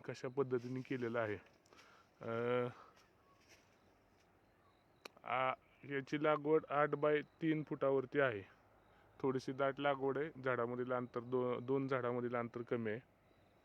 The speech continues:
आता, अ,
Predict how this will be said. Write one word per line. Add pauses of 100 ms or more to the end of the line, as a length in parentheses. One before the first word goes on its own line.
(1600)
आता, (160)
अ,